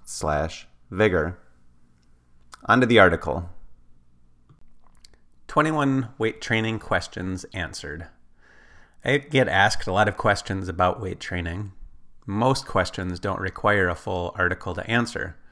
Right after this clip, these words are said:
So I decided to publish a frequently asked questions post with many of those questions. I hope you find it helpful. You can also get access to many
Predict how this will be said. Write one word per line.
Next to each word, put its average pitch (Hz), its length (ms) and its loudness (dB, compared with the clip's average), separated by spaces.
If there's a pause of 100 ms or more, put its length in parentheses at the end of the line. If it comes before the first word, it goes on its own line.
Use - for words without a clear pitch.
(480)
So 117 580 2
I 107 80 0
decided 120 460 2
to 101 60 2
publish 107 440 0
a 90 140 0
frequently 110 560 -2
asked - 400 0
questions 98 560 0
post 92 480 -4 (200)
with 95 280 -6
many 90 240 -2
of 90 100 -8
those 95 160 -4
questions. 90 560 -2 (720)
I 98 80 -6
hope 92 220 -4
you 98 80 -6
find 85 240 -4
it 87 80 -6
helpful. 87 420 -8 (840)
You 120 80 -2
can 131 140 2
also 143 260 4
get 120 140 6
access 95 460 4
to - 340 -6
many 113 540 2